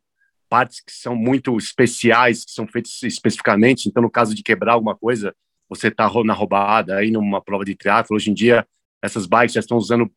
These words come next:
partes que são integradas, mas também são partes que são fáceis de ter acesso e serem substituídas, no caso precise.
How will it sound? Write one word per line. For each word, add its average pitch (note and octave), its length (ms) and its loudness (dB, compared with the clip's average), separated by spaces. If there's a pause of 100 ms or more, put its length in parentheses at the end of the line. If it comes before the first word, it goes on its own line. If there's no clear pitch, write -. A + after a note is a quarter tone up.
(380)
partes B2+ 300 2
que - 120 -20
são A#2+ 180 -8
integradas, A#2 520 -4
mas A#2 300 -6
também A2+ 220 -2
são A2+ 300 -4
partes A#2 360 2
que - 60 -14
são A2+ 200 -4
fáceis A2 340 0
de G2 80 -4
ter A2+ 80 0
acesso B2 640 -2 (500)
e G#2+ 360 6
serem A#2 560 2
substituídas, A2+ 920 -2
no A2+ 120 2
caso G#2+ 260 0
precise. B2+ 640 -2